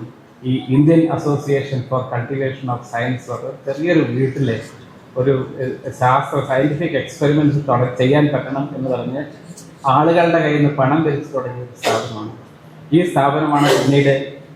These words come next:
പി വി രാമൻ അതിലെ, ഏഹ്, അക്കൗണ്ടന്റ് ജനറലായിട്ട് അദ്ദേഹം അതിലെ യാത്ര ചെറുപ്പത്തില്, ആഹ്, അതിലെ പോകുമ്പോ ഈ ഇതിന്റെ അഡ്രസ്സ് കാണുകയും വണ്ടി അവിടെ നിർത്തി അദ്ദേഹം, ഏഹ്, അദ്ദേഹം മരിച്ചു വരുന്നു, മഹേന്ദ്രലാൽ സർക്കാർ മരിച്ചു വരുന്നു,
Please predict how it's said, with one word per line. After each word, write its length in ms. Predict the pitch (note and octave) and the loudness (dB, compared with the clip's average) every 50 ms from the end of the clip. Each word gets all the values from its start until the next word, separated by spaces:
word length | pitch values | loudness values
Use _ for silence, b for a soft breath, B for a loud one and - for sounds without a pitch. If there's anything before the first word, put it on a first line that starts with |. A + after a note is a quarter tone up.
| - - - - - - - | -20 -20 -20 -20 -18 -8 -2
പി 60 | C3 | 2
വി 260 | C3 C#3+ D#3+ E3 D#3+ D3 | 4 6 6 6 6 6
രാമൻ 560 | C#3+ D3 C#3+ D3 C#3+ C#3+ C#3+ C#3+ D3 C#3+ C#3+ C3+ | 6 4 4 2 2 2 0 -2 -2 -4 -4 -2
അതിലെ, 440 | C#3+ D3 D3 D3+ D3+ D3 - - - C#3 | 0 2 2 4 2 2 -2 -2 -2 0
ഏഹ്, 320 | B2 B2 A#2+ A#2+ B2 A#2 - - - - - - B2 | 2 2 2 2 0 -2 -4 -8 -14 -18 -16 -12 -10
അക്കൗണ്ടന്റ് 480 | A#2+ - C#3+ C#3+ D3 D3+ D#3 D#3 C#3+ | -4 0 2 4 4 6 4 4 4
ജനറലായിട്ട് 500 | C#3+ C#3 C3 B2+ C#3 C#3+ C#3 C3+ C3+ C3+ | 4 2 2 2 2 4 4 4 2 0
അദ്ദേഹം 400 | C#3 C3+ C3 C3 C3+ B2+ C3 C3 | -2 -2 -2 0 0 0 0 -2
അതിലെ 260 | B2+ B2 B2+ B2+ B2 B2 | -2 -4 -2 -2 0 0
യാത്ര 320 | A#2+ A#2+ A#2+ - C3 B2+ | 0 -2 -4 -4 -6 -6
ചെറുപ്പത്തില്, 580 | - - B2+ B2+ - - - - C#3 C#3 C3+ - - - - - - - - - - - - - - A#2+ | -4 -4 -6 -4 -2 -4 -2 0 2 2 2 0 0 -8 -14 -18 -20 -20 -20 -20 -20 -20 -16 -8 -4 -2
ആഹ്, 300 | B2 C#3+ C#3 C3 - - - - - - - - - - - - - - | 0 0 0 0 0 -4 -6 -12 -18 -20 -20 -20 -20 -20 -20 -14 -6 0
അതിലെ 260 | B2+ B2+ C#3+ C#3 C#3 C#3 | 2 4 4 4 4 4
പോകുമ്പോ 340 | C3+ B2+ C#3 C#3+ C#3+ C#3 C#3 | 4 4 4 4 4 2 2
ഈ 500 | C3 C3 C#3 D3 C#3+ C#3 - - - - - - - - - - - | 0 0 2 2 2 0 0 -4 -8 -12 -14 -16 -20 -20 -20 -14 -6
ഇതിന്റെ 260 | C3 B2+ C3+ C#3 C#3 C3+ | 0 2 2 4 4 4
അഡ്രസ്സ് 400 | B2+ B2 C3+ D3 C#3+ D3 - D#3+ | 2 2 2 2 2 2 2 2
കാണുകയും 480 | C#3+ C3 C3 B2+ B2 C3 C3 C3 B2 - - - A#2 | 2 4 2 2 2 2 2 0 0 -4 -8 -8 -4
വണ്ടി 220 | B2 C3 C3+ D3+ | -2 0 2 4
അവിടെ 160 | D3+ C#3+ C#3+ | 4 4 4
നിർത്തി 520 | C3 C3 B2+ B2 - - D3 C#3+ C#3+ - - - - - - - - C3 | 2 0 0 -2 -4 -2 -2 -4 -4 -6 -10 -16 -20 -20 -18 -10 -4 -2
അദ്ദേഹം, 320 | B2+ C3+ C#3 C#3 C#3 C3+ - - - - - - - B2 | 2 4 4 4 4 2 0 -4 -8 -10 -12 -10 -8 -6
ഏഹ്, 40 | B2+ | -4
അദ്ദേഹം 500 | B2 A#2 - - - - B2+ C3+ C#3+ C#3+ | -4 -6 -6 -10 -8 -2 0 2 4 4
മരിച്ചു 320 | C#3 B2+ A#2+ - C#3+ D#3 D3+ | 4 2 2 -2 0 0 0
വരുന്നു, 220 | C3 B2+ B2 B2 | 0 0 -2 -2
മഹേന്ദ്രലാൽ 440 | A#2 B2+ C3+ C#3+ C#3 D3 C#3+ C#3 - | 0 0 0 2 4 4 2 2 0
സർക്കാർ 380 | - - - C#3+ C#3 B2 A#2+ B2 | -2 -4 -2 -2 -2 0 0 -2
മരിച്ചു 260 | A#2+ A#2 - - C#3 | -4 -4 -6 -6 -4
വരുന്നു, 300 | C#3 C3 - B2+ A#2+ | -4 -4 -4 -6 -10